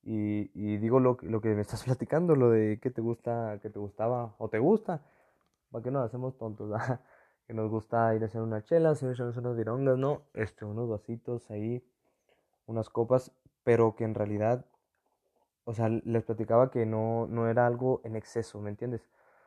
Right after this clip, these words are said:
O sea, claro que te va a afectar a tu, a tu rendimiento físico, pero,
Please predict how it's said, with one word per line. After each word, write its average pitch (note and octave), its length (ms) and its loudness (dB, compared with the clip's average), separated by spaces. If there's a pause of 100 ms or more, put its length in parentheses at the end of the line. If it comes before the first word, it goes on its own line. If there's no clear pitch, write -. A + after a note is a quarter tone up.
(140)
O - 80 -8
sea, G#2+ 140 0
claro C#3+ 240 6
que C3 100 0
te G#2+ 100 -4
va A2+ 300 2
a B2 40 4
afectar G#2+ 380 -4
a A2+ 140 0
tu, G#2 240 -4
a - 100 -6
tu - 80 -10
rendimiento G2+ 580 -6
físico, B2 460 -6
pero, G2+ 640 0